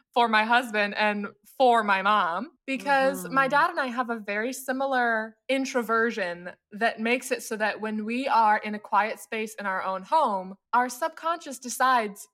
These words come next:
Speaker 1: that it's not just a quiet spot in our own home. The whole home is silent because we're the only people there, even if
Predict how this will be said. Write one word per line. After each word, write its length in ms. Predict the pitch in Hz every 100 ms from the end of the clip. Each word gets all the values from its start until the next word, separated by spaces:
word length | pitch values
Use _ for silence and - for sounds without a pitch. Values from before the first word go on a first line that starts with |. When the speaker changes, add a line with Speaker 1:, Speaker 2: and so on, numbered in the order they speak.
| _
Speaker 1:
that 220 | 220 214 -
it's 200 | 220 -
not 200 | 269 208
just 220 | 240 -
a 20 |
quiet 380 | - 202 151 -
spot 320 | - 403 440 208
in 100 | 190
our 160 | 185
own 220 | 180 180 185
home. 340 | 185 185 180 180 _
The 100 | 214
whole 220 | 208 294
home 360 | 247 285 320 214
is 120 | 165
silent 420 | - 151 151 147
because 320 | - 208 226 190
we're 120 | 196
the 80 | 185
only 180 | 196
people 180 | 196 175
there, 260 | 175 151 -
even 300 | 262 262 233
if 300 | 220 190 -